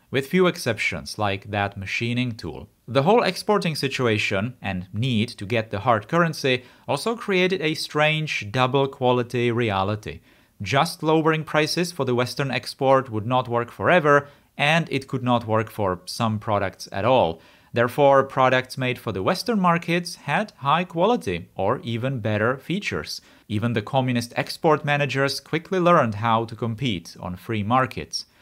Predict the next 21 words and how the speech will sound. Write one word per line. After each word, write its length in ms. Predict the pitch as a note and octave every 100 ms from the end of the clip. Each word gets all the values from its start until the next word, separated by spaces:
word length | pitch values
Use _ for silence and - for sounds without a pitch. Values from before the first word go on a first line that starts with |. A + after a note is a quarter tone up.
| _ _ _ -
On 100 | C#3
the 100 | G3+
other 140 | A#3
hand, 360 | D#3 C#3 D3 F3
the 120 | C3
socialist 460 | - E3 E3+ E3 -
markets 380 | D3 C#3+ E3 C3+
required 460 | C3 C#3 C3+ C3+
no 120 | C3
such 280 | C3 D3 C#3
thing, 300 | - F#3+ E2+ - - _ -
as 180 | A2 -
selling 320 | C#3 C3+ C3
products 560 | - B2+ B2+ B2+ -
to 120 | - A2
the 100 | G2
domestic 560 | G#2 C#3+ F#3 - C#3
market 480 | C#3 C3 B2+ C#3 C3+
was 180 | G2 F#2
basically 480 | G2+ G#2 A2 G#2 F#2+
guaranteed, 760 | A2 F#2+ F2 E2+ E3 D#3 E3+